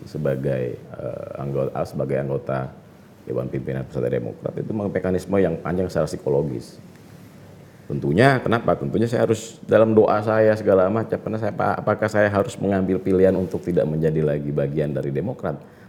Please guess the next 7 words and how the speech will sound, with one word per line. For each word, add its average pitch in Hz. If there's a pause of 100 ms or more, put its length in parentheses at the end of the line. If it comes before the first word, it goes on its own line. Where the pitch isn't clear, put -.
(440)
dalam 73
tanda 73
kutip 76
sebagai 120 (320)
Dewan 71
Pimpinan 82
Pusat? -